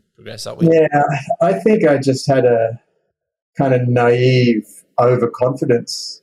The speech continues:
Speaker 2: or just, I just assumed that it would work.
Speaker 1: <laughs>
Speaker 2: Um, but, uh, I, like, I, I did not have any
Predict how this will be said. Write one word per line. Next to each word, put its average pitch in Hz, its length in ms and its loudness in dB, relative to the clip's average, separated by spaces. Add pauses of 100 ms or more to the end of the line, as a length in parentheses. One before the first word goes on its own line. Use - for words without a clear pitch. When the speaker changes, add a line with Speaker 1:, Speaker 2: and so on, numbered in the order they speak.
Speaker 2:
or 120 160 2
just, 131 320 -2
I 165 60 2
just 175 200 -2
assumed 120 580 0
that 107 200 -2 (320)
it 107 140 0
would 104 160 -2
work. 110 260 0 (460)
Speaker 1:
<laughs> - 340 -8
Speaker 2:
Um, 117 280 0 (680)
but, 139 180 2
uh, 147 180 2 (680)
I, 165 100 2
like, 139 280 0
I, 127 160 0 (140)
I 135 80 2 (160)
did 156 180 4
not 135 240 0
have 120 320 0
any 131 540 0